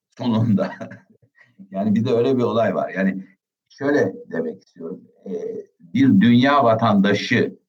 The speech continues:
konsepti diye bir konu var. Bunu doğru tanımlayan biri her tarafta başarılı oluyor. Türk dizilerinin dünyaca başarılı olma sebebi,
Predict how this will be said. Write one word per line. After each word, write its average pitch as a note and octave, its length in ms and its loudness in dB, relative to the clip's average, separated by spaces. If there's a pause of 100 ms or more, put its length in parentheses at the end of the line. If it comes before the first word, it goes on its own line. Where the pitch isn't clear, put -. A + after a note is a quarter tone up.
(120)
konsepti G2+ 680 -2
diye G2 200 2
bir F#2+ 60 0
konu G2 300 2
var. - 300 -4 (520)
Bunu B2 420 0
doğru C3 600 2
tanımlayan F#2+ 720 0
biri C3+ 420 -2 (280)
her D#3 240 -2
tarafta A2 400 -2
başarılı F#2+ 540 0
oluyor. C#2+ 340 -8 (420)
Türk F#3 360 -4
dizilerinin G#2+ 920 0
dünyaca A#2+ 540 0
başarılı G#2 480 -2
olma G2+ 340 0
sebebi, - 680 -6